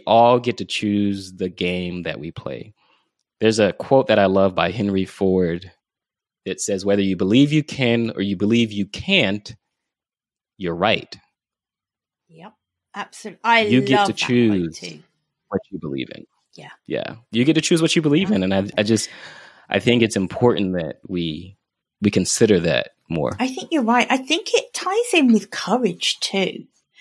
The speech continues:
Speaker 2: because you, you made such a good point earlier about doing the courageous thing. It's not always doing the huge thing. It's making a choice to do something once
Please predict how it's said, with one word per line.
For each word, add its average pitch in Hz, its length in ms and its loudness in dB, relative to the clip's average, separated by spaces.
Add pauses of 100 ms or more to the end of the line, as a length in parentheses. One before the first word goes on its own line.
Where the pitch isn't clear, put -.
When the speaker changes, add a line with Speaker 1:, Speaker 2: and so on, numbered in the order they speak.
(460)
Speaker 2:
because 269 800 2 (760)
you, 320 420 2
you 349 180 2
made 403 200 2
such - 300 -4
a 392 40 -4
good 381 220 -2
point 226 380 -2
earlier 175 280 -4
about 175 360 -6 (260)
doing 339 280 2 (140)
the 302 80 0
courageous 226 640 -4
thing. 180 180 -4
It's - 180 -2
not 254 220 6
always 277 240 0
doing 240 260 4
the 226 60 2
huge 196 520 -2
thing. - 380 -10 (760)
It's - 240 -2
making 254 640 2
a 262 100 -2
choice - 920 -2 (760)
to 233 120 2
do 247 300 2
something 180 600 -4
once - 640 -8